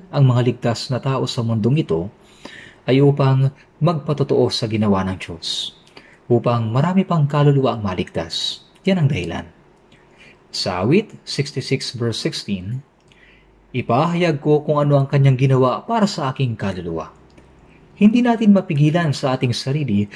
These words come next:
na ipahayag ang biyaya ng Diyos, yung kanyang malaking pag-ibig na nagligtas sa ating kaluluwa. Kung ang isang taong ligtas ay walang pakialam sa kaligtasan ng iba, may mali, di ba?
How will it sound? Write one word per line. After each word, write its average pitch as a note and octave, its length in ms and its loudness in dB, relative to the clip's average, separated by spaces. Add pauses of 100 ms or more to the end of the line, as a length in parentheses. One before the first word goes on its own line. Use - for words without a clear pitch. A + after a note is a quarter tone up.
(160)
na F#3+ 100 2
ipahayag E3+ 560 4
ang F3 140 0
biyaya G3+ 420 6
ng F#3+ 160 0
Diyos, - 600 -4 (180)
yung A3 220 2
kanyang G#3+ 320 6
malaking F#3 320 0
pag-ibig D#3+ 560 0
na D#3+ 100 2
nagligtas D3 600 0
sa B2 160 -2
ating A2+ 160 -4
kaluluwa. F#2 580 -4 (920)
Kung A2+ 160 0
ang A#2 80 0
isang A#2+ 240 -2
taong A#2+ 260 0
ligtas C3 460 -2
ay C#3 80 4
walang C3 320 0
pakialam C#3+ 500 0
sa D#3+ 160 -8
kaligtasan E3 560 -2
ng G3 80 6
iba, F3+ 400 0
may A#3+ 220 2
mali, G3+ 340 4
di A#2+ 220 -2
ba? C4 320 -2